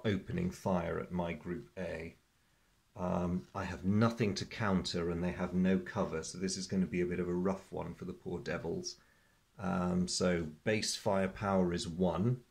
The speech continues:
I'm gonna work across that way. So Private Nosenko. Oh, okay, that was lucky.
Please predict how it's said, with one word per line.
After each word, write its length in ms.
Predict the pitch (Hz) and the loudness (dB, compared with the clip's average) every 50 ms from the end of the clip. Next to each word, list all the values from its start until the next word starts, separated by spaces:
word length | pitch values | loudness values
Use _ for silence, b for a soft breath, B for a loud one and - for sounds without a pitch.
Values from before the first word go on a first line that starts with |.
| _ _ _ - | _ _ _ -14
I'm 80 | - 95 | -8 -2
gonna 180 | 90 90 87 | 0 0 0
work 380 | 82 82 92 95 92 92 - - | 2 2 4 4 4 4 2 -4
across 480 | 90 - - - 90 82 - - - | -8 -6 -4 -4 -4 -2 -2 -4 -4
that 340 | - - 87 85 82 - - | -4 -4 -4 -4 -4 -6 -8
way. 280 | 85 82 80 85 98 - - _ _ _ _ b b b b b b b | -8 -6 -6 -6 -6 -6 -10 _ _ _ _ b b b b b b b
So 220 | - - - 92 92 - - | -8 -4 -2 -2 -2 -4 -8
Private 520 | - - - 123 123 113 92 95 101 - | -6 0 4 6 6 6 6 4 2 0
Nosenko. 840 | 95 95 90 - - 107 98 92 90 85 - - 82 76 69 69 73 73 69 - _ _ _ _ _ _ _ _ _ _ _ _ _ _ _ _ _ _ _ _ _ _ _ _ _ - | 0 -2 -2 0 -2 -2 -2 0 -2 -2 -4 -6 -8 -6 -6 -6 -8 -8 -12 -16 _ _ _ _ _ _ _ _ _ _ _ _ _ _ _ _ _ _ _ _ _ _ _ _ _ -2
Oh, 220 | 185 196 165 135 139 - | 0 0 0 0 -2 -2
okay, 320 | 120 123 - - - - 117 113 - | -2 -2 -2 0 0 0 0 0 -2
that 140 | - - - | -4 -6 -6
was 160 | - - - | -6 -6 -6
lucky. 460 | 80 76 - - - - 117 131 131 | -6 -8 -8 -8 -6 -4 -4 -4 -4